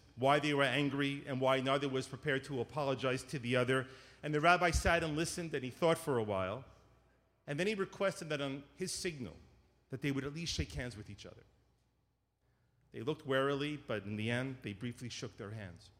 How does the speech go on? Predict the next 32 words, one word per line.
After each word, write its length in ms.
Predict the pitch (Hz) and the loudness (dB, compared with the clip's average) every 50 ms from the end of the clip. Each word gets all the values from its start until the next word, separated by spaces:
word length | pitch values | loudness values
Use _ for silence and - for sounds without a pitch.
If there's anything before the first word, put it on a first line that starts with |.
| _ _ _ _ _ _ _ _ _ _ _ _ _ _ _ _ _ _ _ _ _ _ | _ _ _ _ _ _ _ _ _ _ _ _ _ _ _ _ _ _ _ _ _ _
"Gentlemen," 360 | - 180 185 196 190 190 180 | 2 4 4 4 2 2 2
the 80 | 175 156 | 4 6
rabbi 340 | 165 160 156 143 151 147 | 8 8 8 8 6 4
says, 480 | 139 - - - 156 143 135 139 131 123 | 4 2 0 2 2 4 4 2 0 -2
"I'm 140 | 147 143 139 | -2 -2 0
gratified 560 | 139 160 160 175 185 - - - 156 147 139 | 2 4 4 4 4 0 0 0 0 0 0
that 100 | 139 127 | -2 -6
you've 160 | 127 120 - | -10 -10 -10
put 160 | - 180 156 | -10 -10 -10
your 100 | 131 127 | -8 -10
differences 480 | 117 151 156 - 170 156 127 - 143 113 | -10 -10 -10 -8 -10 -10 -8 -10 -10 -10
aside 400 | 120 - - 151 143 135 135 127 | -10 -6 -2 0 2 2 2 2
long 180 | 127 135 143 143 | 2 2 2 2
enough 200 | 139 135 127 127 | 0 0 -2 -2
to 60 | - 120 | -4 -4
shake 300 | - - 151 131 - 135 | -2 -2 -2 -2 -2 -4
your 80 | 127 | -4
hands. 460 | 117 139 143 135 117 104 101 107 - - - - - - - - _ | -2 -2 0 0 -2 -2 -4 -6 -8 -12 -16 -20 -20 -20 -20 -16 _
However, 480 | - 165 156 160 180 185 175 156 160 151 | -2 0 2 4 4 2 2 0 -4 -6
in 180 | 151 165 151 | -4 -4 -2
the 80 | 147 135 | -2 -2
spirit 520 | - - - - 190 185 180 170 165 156 - - - - - - _ _ | -2 -6 -2 0 2 2 2 2 0 -2 -6 -12 -20 -20 -20 -20 _ _
of 80 | 147 | -8
the 80 | 120 - | -6 -6
holiest 520 | - - 196 202 202 208 196 190 - - | -2 2 2 2 4 2 0 -2 -2 -2
day 160 | - 175 160 156 | 0 0 0 0
of 80 | 139 | 0
the 60 | 147 | -2
year 280 | 143 131 139 139 131 117 | -2 0 0 0 0 0
that 160 | 107 113 113 | 0 -2 -4
is 120 | 117 110 - | -4 -6 -4
coming, 320 | - 156 135 113 90 | -4 -4 -4 -4 -6